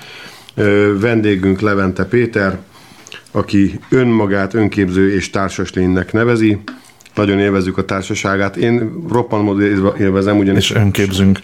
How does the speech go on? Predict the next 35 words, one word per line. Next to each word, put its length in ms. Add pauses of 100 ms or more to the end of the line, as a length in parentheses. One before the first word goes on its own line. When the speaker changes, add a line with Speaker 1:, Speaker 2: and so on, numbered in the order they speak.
(340)
Speaker 1:
És 120
önképzünk 580
is, 80
Speaker 2:
Pont-, 160
Speaker 1:
igen. 120
Speaker 2:
pontosabban 300
szerintem 280
most 280
lenne 260
az 100
az 120
idő, 200
amikor 320
önképezhetnénk. 960
Tehát, 160
hogy 100
egy 140
kicsit 280
úgy 80
most 180
Speaker 1:
Igen. 120
Speaker 2:
elmentünk 420
ugye 160
a 100
Levente 360
Speaker 1:
Aha. 80
Speaker 2:
Pétertől 540
Speaker 1:
Igen. 120
Speaker 2:
a 40
Móka 320
Miki 220
felé, 300 (280)
és 160
akkor 180
most 160